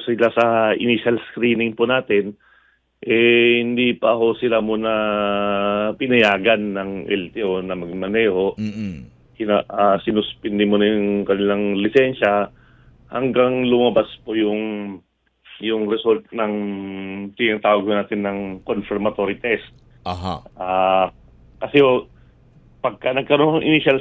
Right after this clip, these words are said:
Speaker 1: screening, <clears throat> hindi pa natin masasabi na, na totally positibo
Speaker 2: Positive.
Speaker 1: po for use of
Speaker 2: Okay.
Speaker 1: dangerous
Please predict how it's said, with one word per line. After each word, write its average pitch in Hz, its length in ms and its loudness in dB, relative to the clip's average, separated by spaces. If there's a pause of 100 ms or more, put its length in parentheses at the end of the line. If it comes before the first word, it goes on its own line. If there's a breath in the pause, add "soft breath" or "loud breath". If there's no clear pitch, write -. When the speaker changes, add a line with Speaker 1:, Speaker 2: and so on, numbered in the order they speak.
(120)
Speaker 1:
screening, 113 600 -2 (560)
<clears throat> 165 200 -2 (840)
hindi 156 200 4
pa 147 160 0
natin 131 320 0
masasabi 113 480 0
na, 101 360 -2 (600 soft breath)
na 110 160 -2 (560)
totally 127 560 2 (180)
positibo 113 160 -2
Speaker 2:
Positive. 113 400 -4
Speaker 1:
po 107 240 -4
for 98 240 -6
use 113 260 2
of 101 140 -2
Speaker 2:
Okay. 90 320 -6
Speaker 1:
dangerous 92 340 -8